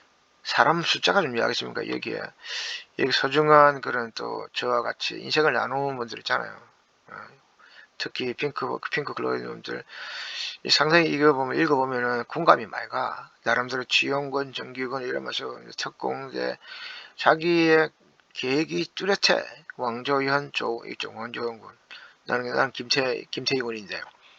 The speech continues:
그 저도 거기서 아이디어를 얻고 점점 더 이제 발전해 나가는 것도 서로. 그리고 한건님, 언제나 또 같이 또 도와주시고. 각자 또 이렇게 행-, 경험을 얘기해 주시니까,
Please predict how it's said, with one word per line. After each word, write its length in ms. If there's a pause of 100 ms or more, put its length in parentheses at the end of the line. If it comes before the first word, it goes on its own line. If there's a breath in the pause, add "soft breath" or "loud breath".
(500 loud breath)
그 80
저도 220
거기서 260
아이디어를 400
얻고 240
점점 360
더 240
이제 380 (280)
발전해 500
나가는 340
것도 200
서로. 440 (460)
그리고 260
한건님, 480 (320 loud breath)
언제나 360
또 160
같이 380
또 140
도와주시고. 680 (600 loud breath)
각자 320
또 220
이렇게 280
행-, 360
경험을 480
얘기해 240
주시니까, 680